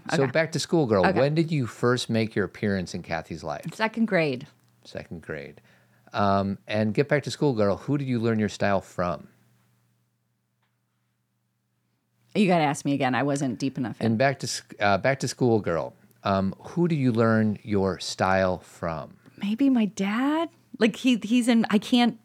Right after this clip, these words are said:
Speaker 2: I can't put those pieces together. I can't see it, but he's who I can see him. So that's who comes to me, my dad.
Speaker 1: In back to school girl, what are you most afraid of?
Speaker 2: Oh, failure.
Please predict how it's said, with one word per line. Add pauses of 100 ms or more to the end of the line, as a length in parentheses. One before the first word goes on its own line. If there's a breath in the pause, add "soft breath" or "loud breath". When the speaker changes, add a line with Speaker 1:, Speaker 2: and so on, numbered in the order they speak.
(120)
Speaker 2:
I
can't
put
those
pieces
together. (340)
I
can't
see
it,
but
he's
who (200)
I
can
see
him.
So
that's
who
comes
to
me,
my
dad. (420 soft breath)
Speaker 1:
In
back
to
school
girl,
what
are
you
most
afraid
of? (460)
Speaker 2:
Oh,
failure.